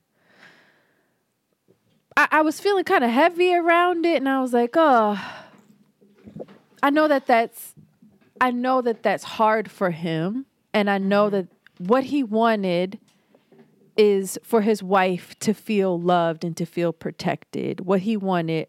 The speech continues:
Speaker 1: was for people to handle her with care. And it is, it is the complete opposite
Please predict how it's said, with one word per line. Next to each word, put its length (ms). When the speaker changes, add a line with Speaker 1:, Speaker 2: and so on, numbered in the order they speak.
Speaker 1:
was 680
for 200
people 400
to 220
handle 480
her 220
with 300
care. 500
And 140
it 120
is, 440
it 120
is 180
the 100
complete 480
opposite 720